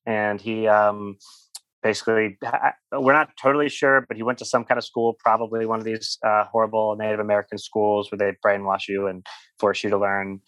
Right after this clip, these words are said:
uh, English and, and all this stuff. Um, and so, uh, you know, he eventually, he learned to play that game, the kind of Western game, and he became an engineer and he was in the military, in the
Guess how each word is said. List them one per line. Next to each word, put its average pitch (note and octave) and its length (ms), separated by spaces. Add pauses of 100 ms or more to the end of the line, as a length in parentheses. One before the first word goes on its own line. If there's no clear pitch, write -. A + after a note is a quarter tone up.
(280)
uh, G2 420
English G2 480
and, G2 220
and G2+ 120
all G2 140
this G2+ 180
stuff. G2 420 (100)
Um, G2 460 (220)
and A#2 160
so, A2 560 (440)
uh, G#2+ 320 (240)
you C#3 100
know, B2+ 80
he D3 120
eventually, D#3+ 560 (160)
he B2 200 (120)
learned B2 200
to B2 60
play A#2+ 200
that B2 200
game, C3 380 (340)
the B2+ 100
kind B2 160
of A2+ 80
Western A#2+ 400
game, A#2 320
and - 20
he A2 80
became A2+ 280
an A2 60
engineer A2+ 720
and G2 240 (380)
he B2 60
was A2+ 120
in A2 160
the G#2+ 60 (120)
military, A#2 680
in G#2+ 80
the A2 60